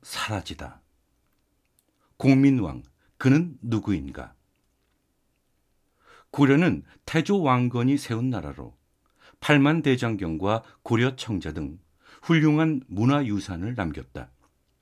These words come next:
또한 다른 나라들과 활발하게 교류하면서 고려라는 이름을 세계에 알리기도 했다.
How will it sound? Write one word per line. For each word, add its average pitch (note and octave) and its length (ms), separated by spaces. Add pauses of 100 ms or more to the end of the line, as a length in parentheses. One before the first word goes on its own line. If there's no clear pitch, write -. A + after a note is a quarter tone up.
(880)
또한 B2 340 (240)
다른 D3+ 400
나라들과 C3+ 680
활발하게 C#3+ 840
교류하면서 G2+ 800 (840)
고려라는 C#3 760
이름을 G#2+ 440 (120)
세계에 A#2+ 720 (160)
알리기도 F2 480
했다. C#2 360